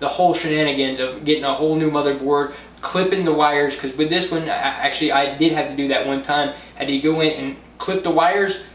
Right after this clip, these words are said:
and put on new connectors and stuff in there. And it's a lot easier if you have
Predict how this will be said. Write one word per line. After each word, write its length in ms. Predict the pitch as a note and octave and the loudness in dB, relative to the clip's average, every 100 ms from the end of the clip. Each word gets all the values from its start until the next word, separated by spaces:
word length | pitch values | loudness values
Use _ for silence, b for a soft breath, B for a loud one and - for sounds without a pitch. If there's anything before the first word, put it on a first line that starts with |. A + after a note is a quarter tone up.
| - | -16
and 120 | C3+ | -14
put 140 | - E3+ | -2 0
on 140 | D#3 | 2
new 160 | D#3+ D#3+ | 2 2
connectors 500 | D3 D#3 D3+ C#3+ C3+ | 0 -2 -2 -4 -6
and 100 | A#2 | -10
stuff 360 | - C3 C3 | -6 -6 -6
in 80 | C3 | -8
there. 140 | C3 B2+ | -8 -6
And 160 | C3 D3 | -6 -6
it's 260 | C#3 - | -6 -6
a 100 | - | -6
lot 420 | C#3 D3+ F#3+ - F3+ | -2 2 2 0 -2
easier 360 | G3 D3 C3+ | -2 0 -2
if 120 | B2+ - | -2 -2
you 120 | D3 | 0
have 400 | D3 C#3+ C3+ | 2 2 0